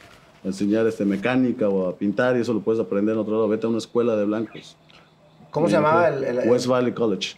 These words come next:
Speaker 2: No,
Speaker 1: En
Speaker 2: pero ¿cómo se llamaba este, el líder?
Speaker 1: Se llamaba, ah, César, igual que su abuelo,
Speaker 2: César,
Speaker 1: César
Speaker 2: pero,
Speaker 1: Chávez.
Speaker 2: pues, ¿vive todavía?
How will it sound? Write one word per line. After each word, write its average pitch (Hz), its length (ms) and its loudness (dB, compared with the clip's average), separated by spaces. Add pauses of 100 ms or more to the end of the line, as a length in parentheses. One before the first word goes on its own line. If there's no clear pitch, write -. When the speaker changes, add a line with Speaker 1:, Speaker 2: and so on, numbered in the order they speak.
Speaker 2:
No, - 140 -2
Speaker 1:
En 104 80 2
Speaker 2:
pero 127 140 4
¿cómo 151 160 -2
se 170 80 0
llamaba 151 260 2
este, 151 260 -2
el 131 120 -4
líder? 143 340 -4 (160)
Speaker 1:
Se 104 60 -4
llamaba, 110 280 0 (140)
ah, 101 560 -2
César, 110 320 -2 (220)
igual 107 200 0
que 110 60 -10
su 113 80 -4
abuelo, 107 220 0
Speaker 2:
César, - 180 0
Speaker 1:
César - 160 0
Speaker 2:
pero, - 80 -10 (140)
Speaker 1:
Chávez. - 280 -4
Speaker 2:
pues, 131 120 -8
¿vive 156 180 0
todavía? 165 460 2